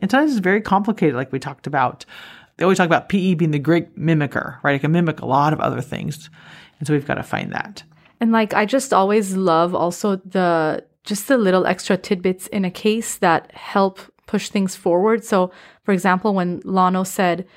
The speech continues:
Speaker 2: you know, "I've seen this guy before, he uses meth, but he last day, used two days ago because he felt so bad that he couldn't breathe,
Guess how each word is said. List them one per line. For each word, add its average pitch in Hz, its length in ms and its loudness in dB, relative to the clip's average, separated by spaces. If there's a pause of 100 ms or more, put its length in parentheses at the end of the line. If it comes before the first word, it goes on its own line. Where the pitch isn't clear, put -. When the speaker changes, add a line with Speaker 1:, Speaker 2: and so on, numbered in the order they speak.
(200)
Speaker 2:
you 190 80 -4
know, 170 80 0
"I've 185 160 -2
seen 233 300 0
this 208 200 -2
guy 180 220 2
before, 220 640 0 (160)
he - 160 -8
uses 196 480 -2
meth, 190 360 0 (180)
but 214 100 -2
he 220 100 2
last 226 360 2
day, 233 160 4
used 220 340 -4
two 247 160 -6
days 233 260 0
ago 165 240 0
because 175 300 -6
he 196 100 -8
felt 202 280 -2
so 202 320 0 (260)
bad 202 340 2
that 185 100 0
he 196 80 -2
couldn't 196 380 -2
breathe, 202 320 2